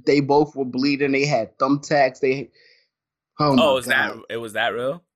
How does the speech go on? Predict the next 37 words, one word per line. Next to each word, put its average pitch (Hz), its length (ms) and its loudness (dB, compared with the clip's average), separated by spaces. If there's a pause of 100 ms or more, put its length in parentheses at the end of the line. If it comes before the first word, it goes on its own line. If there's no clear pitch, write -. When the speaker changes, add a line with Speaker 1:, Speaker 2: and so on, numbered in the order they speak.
(460)
Speaker 1:
Yes, 131 680 2
Speaker 2:
Uh, 123 60 -10
Speaker 1:
yes. 123 340 0
Serena 131 340 -4
Deeb 131 500 -2
Speaker 2:
that's - 160 -4
why 180 80 -2
I 147 40 2
Speaker 1:
cut - 220 0
Speaker 2:
fucks 127 80 2
with 139 100 4
Speaker 1:
open 127 180 -2
from 127 160 -2
Speaker 2:
A - 20 -2
E 117 40 -4
W. - 60 -10
Speaker 1:
being 127 180 -4
stomped 127 400 0
onto 131 280 -4
the, 123 120 2
um, 110 680 -2
the 110 60 -8
steps. - 540 -2 (760)
Speaker 2:
Wait, 113 140 -2
Serena 117 280 -8
Deeb 117 160 -12
was 110 120 -16
there 113 140 -8
too? 139 220 -16 (760)
Speaker 1:
No, 151 140 6
not 135 120 2
Serena 113 340 -2
Deeb. 104 180 -4
I 110 60 0
meant 110 180 -8
Thunder 104 200 -6
Rosa. 101 260 -8